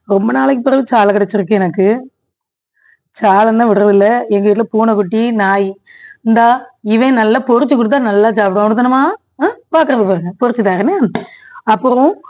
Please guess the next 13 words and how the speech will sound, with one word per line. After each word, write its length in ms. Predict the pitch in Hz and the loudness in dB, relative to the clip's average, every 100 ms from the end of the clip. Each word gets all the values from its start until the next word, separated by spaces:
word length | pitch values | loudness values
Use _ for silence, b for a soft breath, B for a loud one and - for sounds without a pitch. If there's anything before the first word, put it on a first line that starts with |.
| B _ _ | B _ _
இந்த 80 | 233 | -4
பாருங்க, 260 | 226 196 247 | -2 0 0
வெலை 360 | 196 202 233 | 2 4 4
மீன். 340 | 262 208 196 196 240 269 | 2 0 0 -2 -4 -6
வெலை 340 | 208 208 240 311 | -2 0 0 0
மீன் 300 | 277 240 226 | 0 2 0
வந்து 160 | 202 | 2
ஒரு 200 | 247 214 208 190 | 2 2 2 2
அஞ்சு 320 | 196 254 254 | 0 0 0
வெலை 160 | 185 190 | 0 0
மீன் 220 | 220 226 | 0 0
இருக்கு 220 | 185 185 | -2 -2
பாருங்க. 200 | 175 180 | -2 0